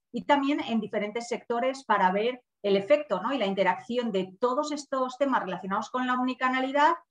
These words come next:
en, eh, la eficiencia percibida del consumidor en sus compras, en el engagement del consumidor con la marca e incluso en el capital de marca.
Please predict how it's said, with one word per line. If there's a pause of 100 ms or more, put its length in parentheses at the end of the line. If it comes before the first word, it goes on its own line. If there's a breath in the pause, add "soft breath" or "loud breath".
(260)
en,
eh,
la
eficiencia
percibida
del
consumidor
en
sus
compras,
en
el
engagement
del
consumidor
con
la
marca (300)
e
incluso
en
el
capital
de
marca.